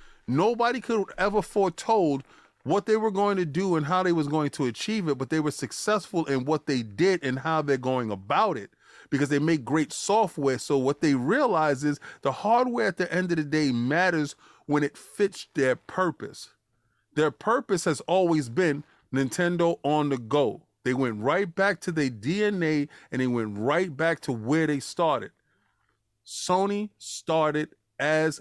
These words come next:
a developer. When they decide to go back to their D N A, 'cause remember, they got in this game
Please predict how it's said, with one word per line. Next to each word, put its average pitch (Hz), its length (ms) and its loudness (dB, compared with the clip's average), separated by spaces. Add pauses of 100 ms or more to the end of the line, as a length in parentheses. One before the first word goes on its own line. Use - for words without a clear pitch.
a 131 80 2
developer. 117 840 -2 (1160)
When 139 180 2
they 135 100 2
decide 190 600 0
to 185 40 -2
go 143 180 2
back 147 460 0
to 220 140 -2
their 202 240 2
D 170 340 -2
N 156 260 2
A, 151 380 0
'cause 123 140 -2
remember, 165 380 2
they 165 120 2
got 185 300 -2
in 175 60 -4
this 165 180 0
game 127 500 -2